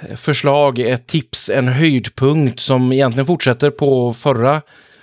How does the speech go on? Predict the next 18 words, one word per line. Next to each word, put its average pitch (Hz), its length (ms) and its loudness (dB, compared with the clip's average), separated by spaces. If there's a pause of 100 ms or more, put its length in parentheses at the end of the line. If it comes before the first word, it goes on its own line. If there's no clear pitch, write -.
(140)
avsnittet 123 840 0 (380)
när 113 120 -6
vi 110 80 -2
talade 117 380 2
om, 113 280 2
eh, 82 580 -2
hjältar 113 640 0
och, 104 300 -6
eh, 107 100 -2 (340)
serier 113 480 0
och 120 80 -2
sånt 123 200 -2
där 110 200 2
som 110 280 -2
vi 110 280 -2
verkligen 110 380 -2
tycker 117 240 -2
om. 139 260 2